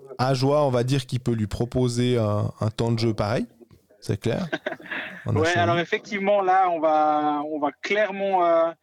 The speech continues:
Speaker 2: féliciter, euh, Julien Vauclair pour ce, ce, cette, cette signature de T J Brennan pour deux saisons.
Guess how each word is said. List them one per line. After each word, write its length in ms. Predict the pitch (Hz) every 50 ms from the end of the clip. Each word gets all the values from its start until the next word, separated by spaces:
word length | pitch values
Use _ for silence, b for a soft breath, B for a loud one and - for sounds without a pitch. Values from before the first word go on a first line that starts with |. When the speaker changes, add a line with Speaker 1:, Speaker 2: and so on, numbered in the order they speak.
| b b b b b b b b b _ _ _ _ _ _ - 277 180
Speaker 2:
féliciter, 1300 | - - - - - - - - - - - - 190 190 190 190 - - - 196 170 - 202 202 196 185 185
euh, 280 | 180 170 165 165 165
Julien 340 | 165 160 165 165 170 - - 165
Vauclair 420 | 170 175 - - 359 330 - -
pour 160 | _ - - -
ce, 500 | - - 170 - 156 151 151 - 151 151
ce, 140 | - - 151 135 _ _ _ _
cette, 240 | - - - 147 -
cette 160 | - 302 -
signature 420 | - 170 165 165 160 - - 165
de 100 | 160 156
T 180 | 147 - - 156
J 140 | 143 156 156
Brennan 340 | 147 151 156 160 165 165 151
pour 200 | - 143 135 135
deux 260 | 135 135 135 165 180
saisons. 400 | 180 - - 170 160 320 -